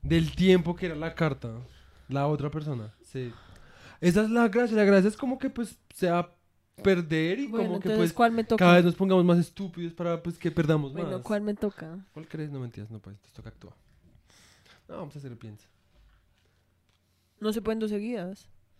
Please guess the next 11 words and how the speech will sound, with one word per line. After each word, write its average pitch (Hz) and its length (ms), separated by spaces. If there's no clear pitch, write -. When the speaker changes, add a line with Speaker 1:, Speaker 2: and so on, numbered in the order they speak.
Speaker 2:
Yo 180 120
acabo 196 220
de 202 80
hacer 196 200
es-, 196 180
tú 214 180
acabas 208 260
de 214 60
hacer 214 180
la 185 120
roja. 190 320